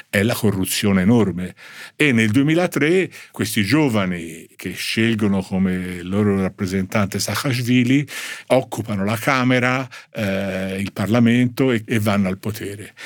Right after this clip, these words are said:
Saakashvili non viene visto male dai russi. Putin lo riceve, eh, a Mosca e evidentemente gli bastano le,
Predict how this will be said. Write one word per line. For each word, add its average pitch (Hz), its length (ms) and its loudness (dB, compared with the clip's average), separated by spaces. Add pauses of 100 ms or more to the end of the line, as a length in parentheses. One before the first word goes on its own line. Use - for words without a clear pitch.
(160)
Saakashvili 170 960 4 (160)
non 135 240 4
viene 170 280 4
visto 101 340 0
male 90 280 0
dai 87 120 -6
russi. - 420 -10 (200)
Putin 165 600 4
lo 113 100 4
riceve, 147 720 0 (220)
eh, 95 200 -8
a 95 140 -4
Mosca 131 720 0 (360)
e 131 120 0
evidentemente 139 1120 2 (200)
gli 107 220 -2
bastano 127 520 0
le, 95 220 -2